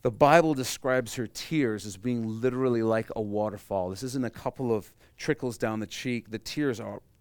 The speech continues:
pouring down, pouring down. She's weeping onto the feet of Jesus. And she, and she realizes that she can't anoint his feet with the oil until she dries his feet.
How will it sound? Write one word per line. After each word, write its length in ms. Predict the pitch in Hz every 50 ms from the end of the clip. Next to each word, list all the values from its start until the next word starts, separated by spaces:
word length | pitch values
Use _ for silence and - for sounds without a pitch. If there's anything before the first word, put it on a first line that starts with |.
| -
pouring 760 | - - - - - 160 170 175 175 170 160 143 131 127 120 110
down, 420 | 107 101 - - 82 73 - - - _ _ _ _ _ _ _
pouring 580 | - - - - 196 196 202 202 185 156 139 127
down. 280 | 110 110 107 107 104
She's 340 | 92 - - 131 117 98 101
weeping 640 | 110 110 123 151 185 175 - - 131 120 107 110 110 - - - - - - - - -
onto 260 | - 131 135 135 131
the 100 | 127 107
feet 300 | 104 - - - 139 123
of 140 | 117 107 92
Jesus. 560 | 95 98 107 110 107 101 - 92 - - -
And 100 | 135 117
she, 100 | - -
and 140 | 123 127 123
she 200 | - - 143 131
realizes 760 | 123 127 147 170 185 170 151 127 120 120 117 101 120 113 -
that 280 | - 120 117 113 - - - - - - - - - - _ _ _ _
she 200 | - - - 135
can't 340 | 123 - - 175 170 170 165
anoint 440 | 147 131 131 131 135 139 143 143 135
his 180 | 113 - - -
feet 420 | - - - - 131 127 113 - - -
with 260 | 110 117 - - -
the 100 | 127 110
oil 360 | 82 110 113 107 104 98 101
until 240 | 110 110 - - 123
she 220 | - - - 107
dries 720 | 101 95 92 107 98 101 113 110 110 113 113 117 117 - -
his 180 | 120 95 -
feet. 280 | - - 117 107 -